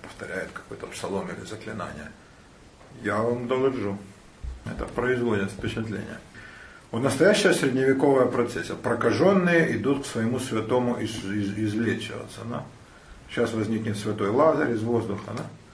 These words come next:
И начнет врачевать их язвы своей святой слюной. Жуткое ощущение, без дураков. В Европе, конечно, этого нигде не увидите. Это только там, в Латинской Америке.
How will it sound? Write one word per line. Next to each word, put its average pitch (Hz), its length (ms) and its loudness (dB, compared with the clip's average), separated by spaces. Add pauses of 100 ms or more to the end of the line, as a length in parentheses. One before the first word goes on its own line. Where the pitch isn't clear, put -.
(680)
И 113 60 -6
начнет 110 420 -2 (160)
врачевать 117 720 2
их - 460 -6 (100)
язвы 131 600 0 (800)
своей 117 560 -2
святой 110 460 -2
слюной. 110 500 -2 (1400)
Жуткое 160 640 6
ощущение, 107 600 0 (200)
без 113 440 4
дураков. 160 460 4 (380)
В 98 80 -8
Европе, 151 380 4
конечно, 131 260 -2
этого 117 160 0
нигде 104 280 -2
не 87 80 -6
увидите. - 360 -8 (420)
Это 117 220 -2 (120)
только 117 360 0
там, - 240 -10
в - 20 -14
Латинской - 420 -12
Америке. - 320 -16